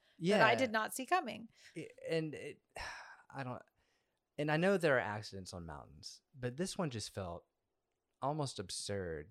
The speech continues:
Speaker 2: that I, I don't know. It's just, you have six people on a mountain, four people perish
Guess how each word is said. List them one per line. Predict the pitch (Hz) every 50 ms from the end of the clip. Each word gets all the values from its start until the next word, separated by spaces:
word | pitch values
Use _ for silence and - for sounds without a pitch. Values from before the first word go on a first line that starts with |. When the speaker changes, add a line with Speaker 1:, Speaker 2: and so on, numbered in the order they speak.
| -
Speaker 2:
that | 92 87 85 85 87 - - - _ _ _ _ _ _ _ _ _ _ -
I, | - - - - _ _ _ _ _ -
I | - 131
don't | 131 131 131
know. | 135 110 95
It's | 101 107 -
just, | - 123 110 - - - _ _ _ _ _ _ _ _ _
you | 139 135
have | 135 127
six | - - 190 180 -
people | - 180 180 156
on | 143 135
a | 120
mountain, | 110 107 101 90 82 95 90 90 92 107 - _ _ _ _ _ _ _ _ _ _ _ _ _ _ _ -
four | - 151 165 170
people | 170 - 147 135 123 - 123 113 110 107 104 104 98 104 110 - _ _ _ _ _ -
perish | - 131 123 104 87 73 69 101 - - - - -